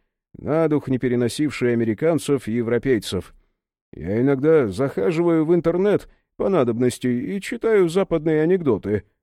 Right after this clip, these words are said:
Чушь сплошная. Редко удаётся улыбнуться. Наши анекдоты удачнее и сочней. Однако где же наш винодел?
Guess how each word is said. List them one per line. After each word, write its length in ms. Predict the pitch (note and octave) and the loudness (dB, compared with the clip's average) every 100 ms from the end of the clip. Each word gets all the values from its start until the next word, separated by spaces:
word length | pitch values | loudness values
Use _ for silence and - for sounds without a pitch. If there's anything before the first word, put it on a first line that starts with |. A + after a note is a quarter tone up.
| _ - | _ -10
Чушь 420 | - C#4+ G#3+ B2 | -6 -2 -2 -2
сплошная. 720 | - C#3+ - B2+ A2+ A2 A2 - _ _ - | 0 0 0 0 0 2 0 -4 _ _ -12
Редко 460 | F#2+ F#3+ G#3 - | -4 -2 -2 -2
удаётся 500 | G#3 G#3+ F#3+ D#3+ - | 2 4 4 2 0
улыбнуться. 680 | F3 F3+ D#3+ D#3 G2+ - G2 - _ _ _ _ _ | 0 2 0 -2 0 -2 -2 -4 _ _ _ _ _
Наши 440 | - E2 D#3+ G#3 A3 | -12 -2 -2 0 0
анекдоты 540 | G#3 G3 D3+ F#3+ F#3 | 0 0 0 2 2
удачнее 800 | E3+ A2+ C3 F#3+ - F3+ B2+ G#2+ | 0 0 0 -2 -2 2 2 2
и 40 | A2+ | -2
сочней. 680 | G#2 - - F3 D3+ E2+ _ _ _ _ - | -4 -4 -4 0 0 -2 _ _ _ _ -10
Однако 760 | A#2 B2 A2+ C3+ F3 F#3+ F#3 | -6 -4 -2 -2 0 2 0
где 320 | D3 A2+ D#3+ E3+ | -2 -2 0 0
же 180 | E3 | 0
наш 280 | F3 F3 - | 0 0 -2
винодел? 640 | E3 F#3 G3 G3 F#3 F2+ | -4 -2 -2 -2 -2 -2